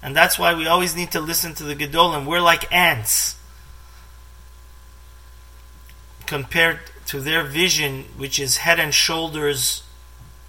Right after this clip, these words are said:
above us. Rosh Yeshiva Shlita said,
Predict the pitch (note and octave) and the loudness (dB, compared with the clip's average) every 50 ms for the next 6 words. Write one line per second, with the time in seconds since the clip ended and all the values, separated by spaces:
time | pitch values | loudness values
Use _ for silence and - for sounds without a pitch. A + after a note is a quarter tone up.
0 | - - - - - - - - - - - - - - - A#2+ C3 B2+ D3+ D#3+ | -20 -20 -20 -20 -20 -20 -20 -20 -20 -20 -20 -20 -16 -10 -8 -6 0 2 4 4
1 | D#3 C#3+ B2+ A#2 A2+ - - - C3+ C#3+ D3 - - - - - - G#3+ G#3 G3+ | 4 2 0 0 2 2 0 0 0 0 2 2 2 4 4 4 4 2 2 2
2 | G3 F#3+ - - F#3 F#3 F3+ F3+ E3+ - - F3 E3+ E3+ - | 4 4 4 2 2 -2 -4 -4 -4 -2 0 0 0 0 -2